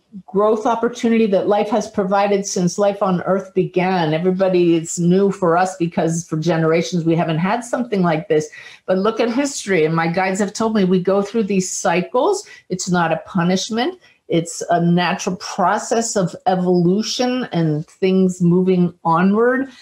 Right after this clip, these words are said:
It's challenging, but it's also an opportunity for all of us to, to go within to find answers, to go within to rise above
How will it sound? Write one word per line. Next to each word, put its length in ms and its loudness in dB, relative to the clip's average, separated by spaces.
It's 400 -2
challenging, 840 0
but 140 0
it's 180 -6
also 340 0
an 120 0
opportunity 680 0
for 280 -2
all 220 2
of 140 0
us 400 -2
to, 280 2
to 520 0
go 180 2
within 680 0
to 100 -4
find 440 0
answers, 680 0
to 160 -4
go 340 2
within 540 2
to 180 -2
rise 300 2
above 420 0